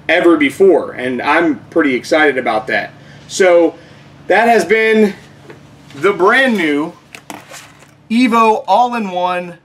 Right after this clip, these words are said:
Correct and Protect from detail juice dot com. Thanks so much for watching, guys. Eight one three, eight four six, four four zero six is my cell phone number.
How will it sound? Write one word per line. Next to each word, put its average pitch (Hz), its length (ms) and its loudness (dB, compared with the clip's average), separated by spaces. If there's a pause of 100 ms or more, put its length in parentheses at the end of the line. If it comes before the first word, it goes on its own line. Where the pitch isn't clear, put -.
(140)
Correct 175 640 -4
and 196 240 -4
Protect 147 540 -6 (140)
from 131 180 -14
detail 147 400 -6
juice 139 200 -12
dot - 280 -4
com. - 320 -8 (500)
Thanks 208 240 -2
so 226 100 2
much 208 220 2
for 180 140 -2
watching, 175 400 0
guys. 131 460 2
Eight 160 160 -4
one 175 200 -2
three, 160 380 -2
eight 143 180 -2
four 143 180 -6
six, - 460 -8 (400)
four 196 280 0
four 190 240 0
zero 175 260 0
six 196 340 -4
is 143 140 -2
my 147 260 2
cell 175 240 -4
phone 175 240 -4
number. 165 280 -6